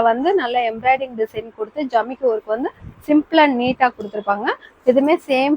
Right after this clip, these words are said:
ஃபன் காட்டன் மெட்டீரியல் தாங்க. இது என்னன்னு பாத்தீங்கன்னா, இந்த ஃப்ளவர்க்குள்ளேயே உங்களுக்கு கோல்டன் கலர்ல வந்து அந்த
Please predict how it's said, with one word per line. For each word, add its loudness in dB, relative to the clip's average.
ஃபன் 2
காட்டன் 4
மெட்டீரியல் 0
தாங்க. -6
இது 6
என்னன்னு 4
பாத்தீங்கன்னா, 2
இந்த 4
ஃப்ளவர்க்குள்ளேயே 2
உங்களுக்கு -6
கோல்டன் 6
கலர்ல 2
வந்து -2
அந்த 2